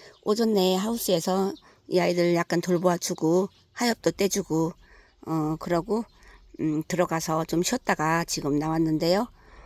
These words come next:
어, 여기 보니까, 어, 아보카도 크림 요거 예쁘다고 지난번에도 제가 말씀드렸는데, 어, 눌루라라님, 어, 피멍 들은 아이 쇼츠를 올리셨는데 저희 거는 이렇게 피멍이 들진 않고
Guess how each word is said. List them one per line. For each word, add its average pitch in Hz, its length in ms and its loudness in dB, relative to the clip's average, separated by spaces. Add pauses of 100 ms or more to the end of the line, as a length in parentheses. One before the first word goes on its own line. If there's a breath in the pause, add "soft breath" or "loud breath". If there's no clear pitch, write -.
(180 loud breath)
어, 170 340 -6 (760 loud breath)
여기 190 260 2
보니까, 180 640 0 (380 loud breath)
어, 160 300 -8 (420)
아보카도 190 540 -4
크림 190 460 -2 (280)
요거 165 380 -6 (100)
예쁘다고 175 480 -4
지난번에도 156 800 -8
제가 165 240 -12
말씀드렸는데, 156 840 -8 (560 loud breath)
어, 160 280 -12
눌루라라님, 165 880 -4 (340 loud breath)
어, 143 160 -14
피멍 269 280 -8
들은 170 240 -6
아이 160 500 -6 (140)
쇼츠를 - 400 -12
올리셨는데 165 680 -6 (360 loud breath)
저희 175 160 -10
거는 160 400 -6
이렇게 160 220 -12
피멍이 240 400 -6
들진 160 340 -8
않고 143 400 -12